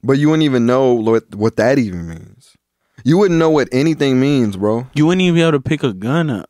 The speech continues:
Speaker 2: 'cause you wouldn't know where it's at.
Speaker 1: You, no, but, like, anyone would give you one in the first place.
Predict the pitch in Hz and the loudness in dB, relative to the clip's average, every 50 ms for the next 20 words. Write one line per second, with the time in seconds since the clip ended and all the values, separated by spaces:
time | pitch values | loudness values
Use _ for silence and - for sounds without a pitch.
0 | _ _ - - 123 131 139 147 151 143 139 143 143 139 143 139 139 139 - 151 | _ _ -8 -8 -6 -4 -2 -2 -2 -2 -2 -2 -2 -2 -2 -2 -4 -6 -6 -8
1 | 147 135 95 - - _ _ _ - 127 - 120 123 123 156 202 214 - 131 143 | -8 -8 -10 -14 -18 _ _ _ -8 -6 -4 -2 -2 0 0 -2 -2 -2 -2 0
2 | 143 139 123 - 147 156 156 147 143 131 120 110 107 98 120 147 196 156 123 113 | 0 0 -2 -2 -2 -2 0 0 0 0 -2 -2 -2 -2 -2 -2 0 0 -2 -2
3 | 107 104 107 113 113 107 104 - 127 165 175 - - - 110 113 139 - - | -2 -2 -2 -4 -4 -4 -4 -4 -4 -4 -4 -6 -8 -8 -8 -8 -8 -12 -16